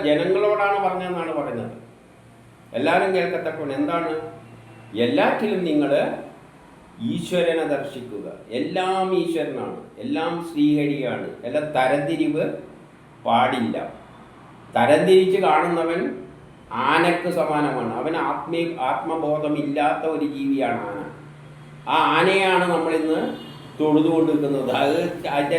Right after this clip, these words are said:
ശരീരത്തെ പറ്റിയേ ബോധമുള്ളൂ. നമ്മളും ശരീരം, തടിയും മണ്ണും എല്ലാം കാണുന്ന കുറച്ച് പേഴ്സണാലിറ്റി എല്ലാം ഉള്ള ആൾക്കാരെ കാണുമ്പോൾ നമുക്കൊരു ബഹുമാനം. അവൻ്റെ ഉള്ളിലുള്ള ആത്മാവിനെ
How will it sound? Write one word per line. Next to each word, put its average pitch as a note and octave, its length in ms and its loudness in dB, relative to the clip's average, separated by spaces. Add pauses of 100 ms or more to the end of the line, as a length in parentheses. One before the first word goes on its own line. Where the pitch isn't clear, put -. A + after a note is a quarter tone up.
ശരീരത്തെ D#3+ 480 0
പറ്റിയേ D#3 300 -4
ബോധമുള്ളൂ. - 420 -4 (1500)
നമ്മളും G#3 420 4 (120)
ശരീരം, G3 440 6
തടിയും F#3+ 300 2
മണ്ണും F#3 280 4
എല്ലാം F3+ 200 2
കാണുന്ന F3 280 0 (380)
കുറച്ച് E3+ 260 -2 (340)
പേഴ്സണാലിറ്റി F3 640 0
എല്ലാം E3+ 160 0
ഉള്ള E3 180 0
ആൾക്കാരെ D#3 440 2
കാണുമ്പോൾ D#3+ 360 -2
നമുക്കൊരു D3+ 440 -4
ബഹുമാനം. C3 460 -4 (840)
അവൻ്റെ D#3+ 280 4
ഉള്ളിലുള്ള F3 360 4 (140)
ആത്മാവിനെ F#3 520 0